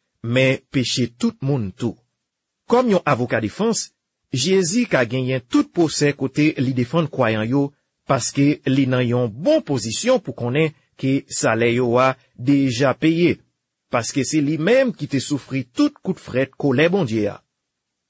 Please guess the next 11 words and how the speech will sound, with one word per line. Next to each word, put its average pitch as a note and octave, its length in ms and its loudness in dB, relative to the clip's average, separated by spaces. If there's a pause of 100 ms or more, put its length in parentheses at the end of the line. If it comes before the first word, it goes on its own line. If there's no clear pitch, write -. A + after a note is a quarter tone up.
(580)
Literalman, E3+ 800 0
tèks - 320 -2
la G2+ 80 -4
di, F#3 300 -6 (340)
Jezi E3 520 2
se C#3+ 240 2
propisyasyon F3 1200 -2
pou C#3 120 -2
peche A#2 360 -2
nou A2 160 -2
yo. A#2 200 0